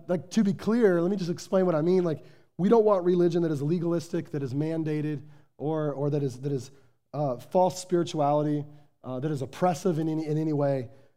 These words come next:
We don't want to embrace all the baggage that comes with the word religion at all. But do we want to live our lives convicted by a deep sense of faith and spirituality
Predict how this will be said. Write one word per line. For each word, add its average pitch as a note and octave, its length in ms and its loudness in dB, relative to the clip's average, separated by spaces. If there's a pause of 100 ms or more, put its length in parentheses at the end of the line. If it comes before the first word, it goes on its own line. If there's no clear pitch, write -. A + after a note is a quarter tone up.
(680)
We E3+ 80 2
don't G3+ 140 6
want G3 140 4
to F3+ 100 4
embrace D#3+ 400 0
all E3 240 0
the E3 80 -4
baggage D3+ 340 -2
that C3 140 -10
comes D3+ 280 -6
with D3 220 -6
the D3 80 -6
word C#3 300 -4
religion C3+ 480 -6 (120)
at B2 120 -6
all. C3 360 -2 (520)
But C#3 420 2 (460)
do F#3 240 2
we G#3+ 200 4
want G3 380 4 (240)
to E3+ 100 0
live F3 200 2
our F3 100 4
lives F3 380 2
convicted D3+ 500 -4
by D#3 140 0
a C#3+ 80 -2
deep D3 240 -6
sense D3+ 240 -8
of C#3+ 80 -8
faith D3+ 260 -4
and C3 100 -8
spirituality D3 760 -4